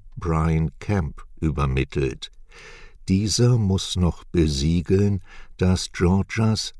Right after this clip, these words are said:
sechzehn Wahlleute an Biden gehen. Wegen des engen Wahlausgangs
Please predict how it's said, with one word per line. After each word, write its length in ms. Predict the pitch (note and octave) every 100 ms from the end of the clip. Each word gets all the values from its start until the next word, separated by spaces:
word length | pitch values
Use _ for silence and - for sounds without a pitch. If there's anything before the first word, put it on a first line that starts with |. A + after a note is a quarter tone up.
| -
sechzehn 880 | E2+ E2+ - - - E2 E2+ D2+ C2+
Wahlleute 1000 | C#2 C#2 C2 C2+ C2+ C2+ - C#2+ C#2+ C#2
an 300 | E2 D#2+ D2+
Biden 680 | D2+ D#2+ E2+ - E2 D2 C2
gehen. 520 | C#2+ C#2 C2 - - - - - - - - - - -
Wegen 680 | C2+ C2+ C2 D#2 C#2+ D2
des 320 | D2 C#2+ - -
engen 540 | F2+ F2+ A2+ A2 G2 D2
Wahlausgangs 1200 | D#2+ E2 D#2+ - D#2+ D2+ - G2 F#2 G#2+ -